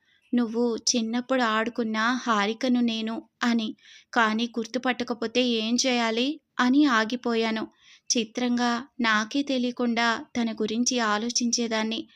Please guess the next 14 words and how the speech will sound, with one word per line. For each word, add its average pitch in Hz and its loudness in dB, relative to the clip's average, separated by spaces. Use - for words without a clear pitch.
నా 285 6
మనసులోకి 254 0
ఎప్పుడు 233 -2
చేరిపోయాడో 240 0
కూడా 226 0
తెలీదు. 226 -2
స్టడీస్ 262 -2
అవ్వగానే 233 0
నాన్న 220 0
పెళ్లి 226 2
సంబంధాలు 247 0
చూస్తుంటే 226 -2
భయమేసింది. 226 0
అప్పుడే 220 2